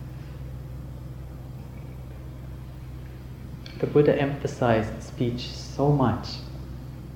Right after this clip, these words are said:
This is Gandhi again. He said, "My hesitancy in speech, which was once an annoyance, is now a pleasure.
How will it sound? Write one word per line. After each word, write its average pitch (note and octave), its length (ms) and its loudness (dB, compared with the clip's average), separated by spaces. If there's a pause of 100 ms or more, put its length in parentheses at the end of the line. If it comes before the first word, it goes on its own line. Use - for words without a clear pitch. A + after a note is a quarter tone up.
(880)
This G3 120 8
is C#3+ 60 2
Gandhi C3+ 580 10 (160)
again. G#2 460 6 (500)
He C#3 60 6
said, - 420 12 (240)
"My D3 100 12
hesitancy E3+ 1080 12
in C3 120 10
speech, - 720 6 (840)
which C3 180 8
was A#2 160 12
once C#3+ 380 12
an C3+ 140 10
annoyance, A#2+ 720 10
is A2+ 240 6
now A#2 380 10
a A2+ 60 4
pleasure. G#2 580 6